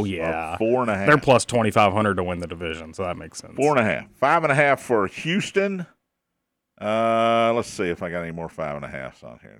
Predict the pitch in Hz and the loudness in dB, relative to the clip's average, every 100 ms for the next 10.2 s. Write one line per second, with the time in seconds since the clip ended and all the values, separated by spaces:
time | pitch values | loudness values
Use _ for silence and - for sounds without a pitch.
0 | 69 82 85 _ _ _ - 76 - 65 | -14 -10 -10 _ _ _ -20 -18 -18 -20
1 | 67 _ 64 - 67 - - 139 143 160 | -20 _ -20 -20 -20 -20 -4 -4 -2 -4
2 | 135 120 120 113 - 113 110 120 104 92 | -2 0 0 0 -4 -6 -4 -4 -2 0
3 | 90 87 - _ _ _ _ - 123 - | -2 -4 -10 _ _ _ _ -4 -4 -4
4 | 120 113 113 107 87 92 107 - 110 107 | -4 0 0 0 -2 -2 -2 -4 -8 -6
5 | 107 92 85 80 80 - _ _ _ _ | -6 -6 -6 -8 -12 -14 _ _ _ _
6 | _ _ _ _ _ - - 117 - 117 | _ _ _ _ _ -20 -6 -6 -4 -4
7 | 104 101 101 95 - 90 85 80 90 - | -2 0 0 0 -2 -2 -2 0 -2 -2
8 | 98 98 87 90 85 - 90 80 69 _ | -4 -4 -6 -8 -8 -8 -8 -8 -12 _
9 | _ _ _ _ - 120 143 208 226 160 | _ _ _ _ -4 0 0 0 -4 -6
10 | 120 | -6